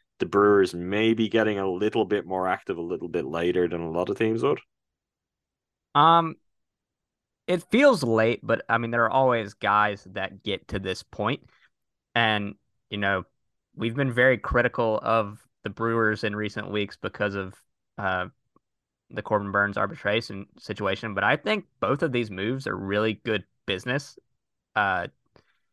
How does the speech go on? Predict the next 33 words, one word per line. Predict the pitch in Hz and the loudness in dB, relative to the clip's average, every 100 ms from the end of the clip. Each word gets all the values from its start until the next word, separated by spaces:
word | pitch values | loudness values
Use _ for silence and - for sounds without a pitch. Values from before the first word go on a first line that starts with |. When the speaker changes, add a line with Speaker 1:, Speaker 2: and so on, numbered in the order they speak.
| _ - | _ 0
Speaker 2:
for | 127 | 2
guys | 110 110 127 120 | 6 6 6 2
that | 113 110 104 _ _ _ _ _ _ _ _ _ - | 2 2 0 _ _ _ _ _ _ _ _ _ -2
could | - 127 | 0 2
have | 139 120 | 2 2
ended | 120 113 | -2 2
up | 113 107 _ - | 2 0 _ -4
on | 107 104 98 - _ - | -2 -2 -6 -18 _ -6
major | 104 151 143 | -2 0 2
league | 98 98 | 0 -2
deals | 107 87 - | -8 -8 -4
earlier | 117 107 101 98 | 0 0 0 -2
in | |
the | 92 | -2
Speaker 1:
Mm-hmm. | 107 117 | 0 2
Speaker 2:
offseason. | 185 101 - 98 | 2 -2 -14 -14
Like, | 104 | -12
it's, | 107 - - 120 | -14 -16 -10 -10
it's | - | 0
kinda | 131 170 147 | 2 4 2
surprising | - 117 131 - - | 0 2 2 0 -12
for | |
me. | - - | -18 -12
Like, | - - - - _ _ _ - | -10 -10 -16 -20 _ _ _ 4
ba-, | 135 143 | 4 4
I, | 127 117 | 2 0
so | - 117 | 2 0
I | |
went | 123 165 | 2 0
to | 139 | 0
Baseball | 135 135 151 135 | 0 0 2 2
Savant | - 104 101 120 - | 0 -4 -2 -2 -2
after | 101 - 95 | -6 -6 -8